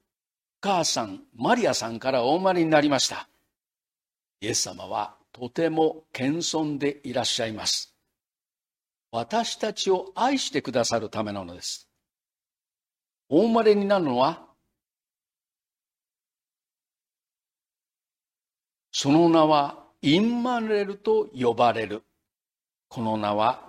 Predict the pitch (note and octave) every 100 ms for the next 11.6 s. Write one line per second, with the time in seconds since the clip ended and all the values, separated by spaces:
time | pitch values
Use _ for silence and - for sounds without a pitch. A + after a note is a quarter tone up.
0 | _ - A#2+ A#2 G#2+ G#2 G#2+ A2+ B2 F3
1 | G3 G3+ G3+ F#3+ F#3+ F#3+ F#3 E3+ D#3+ D#3
2 | F3 F3 F3 F3+ - _ _ _ _ A3
3 | A3+ F#3 - F3+ F3+ G3 G#3 - _ -
4 | A2+ A#2 - A2+ G2+ F#2 E2+ F2 - -
5 | _ _ _ _ _ _ _ _ _ _
6 | _ _ _ _ _ _ _ _ _ _
7 | _ _ _ _ _ _ _ _ _ _
8 | _ _ _ _ _ _ _ _ _ _
9 | _ _ _ _ _ - G3+ - D3 C#3
10 | C3+ - - _ _ _ C3 F#3+ G#3 E3+
11 | B2 A#2+ D3+ C#3+ - -